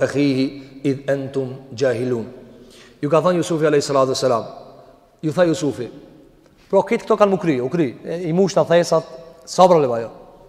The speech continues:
Po, hajtë bojmë pak muhabet se ju më duket e keni hup fijen. Ju veç, jo veç brengën e juve e këshirni. Am në buk, mush makesën, apo, keni të rregull, sa problem.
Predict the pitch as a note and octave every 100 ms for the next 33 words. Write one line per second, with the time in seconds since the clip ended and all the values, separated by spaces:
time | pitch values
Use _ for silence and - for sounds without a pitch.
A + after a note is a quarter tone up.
0 | - _ _ - D3 B2 - - - F3
1 | E3 G#3+ F#3 F3 F3 E3 F3 - C#3+ B2
2 | - - - - - - _ - D#3+ F#3
3 | G#3 G#3 G3 - - - - - - -
4 | D#3 F#3 F3 G#3 - - A3+ E3 B2 G2+
5 | - - - _ _ _ _ _ _ _
6 | D#3+ F3 A#3 - - - F#3 G#3 E3 A3
7 | F#3 - A#3 G#3+ G#3 G#3 C4 G3+ - D3+
8 | A#2+ G#2+ - - - - - - G#3 A#3
9 | A#3 F#3+ B3+ - - - - - E3+ G#3+
10 | G3 A3 A3+ B3 C4 C#4+ - E3+ E3 D#3+
11 | - A#3 C#4 C4+ F3 C#3+ A3+ A#3 A3 F3+